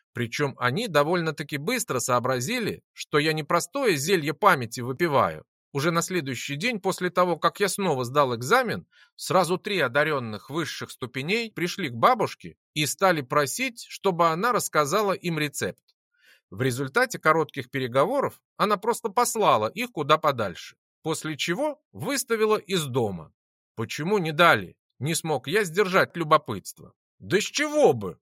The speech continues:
возмутилась она. «Мой рецепт, я его придумала, так что ты тоже даже не надейся, что я тебе его расскажу».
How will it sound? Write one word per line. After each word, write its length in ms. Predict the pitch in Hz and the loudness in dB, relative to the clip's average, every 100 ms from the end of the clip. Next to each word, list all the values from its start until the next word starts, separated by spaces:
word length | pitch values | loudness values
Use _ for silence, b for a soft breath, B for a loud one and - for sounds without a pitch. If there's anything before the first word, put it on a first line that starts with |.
| _ | _
возмутилась 680 | 113 147 160 - 131 110 139 | -8 -6 -6 -4 -4 -2 -2
она. 320 | 135 85 73 _ b b b _ | -2 -4 -12 _ b b b _
«Мой 280 | 127 262 208 | 0 2 2
рецепт, 600 | 151 - 120 90 _ _ _ | -4 -4 -6 -6 _ _ _
я 220 | 151 240 | 2 2
его 180 | 170 151 | 2 -2
придумала, 720 | 147 143 123 107 95 82 - _ | -4 -6 -6 -8 -8 -12 -16 _
так 180 | 151 147 | 0 0
что 180 | - 175 | 0 -4
ты 200 | 170 262 | -2 -6
тоже 320 | - 277 180 | 2 2 4
даже 280 | 143 160 165 | 2 2 0
не 120 | 175 | 0
надейся, 520 | 196 214 214 131 - | 0 0 -2 -2 -4
что 200 | 104 - | -8 -4
я 140 | 160 220 | -2 -2
тебе 320 | 190 147 202 | -4 -6 -4
его 200 | 165 170 | 0 -2
расскажу». 560 | 151 - 139 104 82 | -2 -2 -2 -2 -12